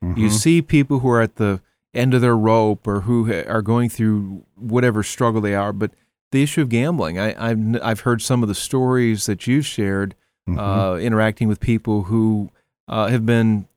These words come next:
Speaker 1: um, victimized or traumatized by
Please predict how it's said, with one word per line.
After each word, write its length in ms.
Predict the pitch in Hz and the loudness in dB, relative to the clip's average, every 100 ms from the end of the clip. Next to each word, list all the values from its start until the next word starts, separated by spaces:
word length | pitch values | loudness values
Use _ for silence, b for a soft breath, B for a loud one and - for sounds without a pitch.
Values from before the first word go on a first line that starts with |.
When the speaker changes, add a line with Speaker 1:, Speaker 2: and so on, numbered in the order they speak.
| - | -16
Speaker 1:
um, 320 | 98 87 85 | -10 -8 -8
victimized 840 | 104 131 - 123 113 113 117 107 107 | -2 -2 0 0 2 2 0 -2 -4
or 120 | 92 | -4
traumatized 880 | - 135 123 117 127 110 110 110 - | -2 0 2 0 0 0 2 0 0
by 240 | 107 101 | 0 0